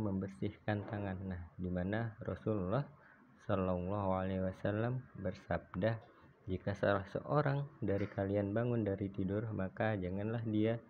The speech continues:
mencelupkan tangannya ke bejana sampai dia membasuhnya tiga kali, karena sesungguhnya dia tidak mengetahui di manakah tangannya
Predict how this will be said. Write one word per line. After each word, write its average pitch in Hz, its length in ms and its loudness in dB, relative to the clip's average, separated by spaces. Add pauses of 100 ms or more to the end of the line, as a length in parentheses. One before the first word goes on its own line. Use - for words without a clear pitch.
(280)
mencelupkan 117 840 0
tangannya 104 720 0
ke 98 100 0
bejana 98 560 0 (140)
sampai 98 480 2
dia 98 240 0
membasuhnya 95 760 -4
tiga 92 240 -4
kali, 95 380 0 (560)
karena 95 560 2 (320)
sesungguhnya 113 800 0 (160)
dia 104 320 4
tidak 98 320 -2
mengetahui 101 800 0
di 92 80 0
manakah 92 560 0
tangannya 107 480 0